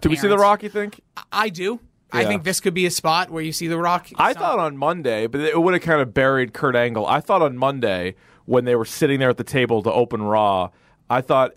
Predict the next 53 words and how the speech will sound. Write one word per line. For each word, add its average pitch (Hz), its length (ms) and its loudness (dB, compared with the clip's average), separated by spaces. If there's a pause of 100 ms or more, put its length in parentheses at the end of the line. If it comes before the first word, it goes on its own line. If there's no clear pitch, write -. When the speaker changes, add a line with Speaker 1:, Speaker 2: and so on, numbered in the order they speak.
(100)
Speaker 1:
that 127 220 -8
while 127 260 2
they 127 100 -2
were 120 160 2
berating 117 520 -2
Angle, 113 380 0
I 104 100 2
thought 120 160 0
he 123 80 -4
was 107 80 -8
gonna 113 160 -6
say 113 220 -2
something 107 300 -4
like, 104 220 0
"Well, 131 140 2
you 135 80 2
know 139 80 2
what? 139 120 2
I've 123 100 0
decided 123 340 -2
not 113 160 -4
to 117 40 -16
be 117 120 -2
in 110 60 -6
the 110 40 -6
match," 104 380 -2
and 117 100 -6
then 117 120 -2
The 113 80 -2
Rock's 107 300 0
music 117 280 -8
was 139 100 -4
gonna 151 180 -6
hit. 165 220 0
I 175 160 0
thought 165 220 -4
that 135 100 0
was 131 120 -2
gonna 110 140 -6
happen. 117 280 -6
Speaker 2:
That 214 160 -2
could 285 120 -4
happen 254 300 -2
on 240 220 -4
Sunday. 269 260 -4
I 156 60 -4
think 185 160 -6
there 214 80 0
could 202 160 -2
be 202 80 -4
an 175 80 -6
injury 175 360 -2
angle 180 460 -2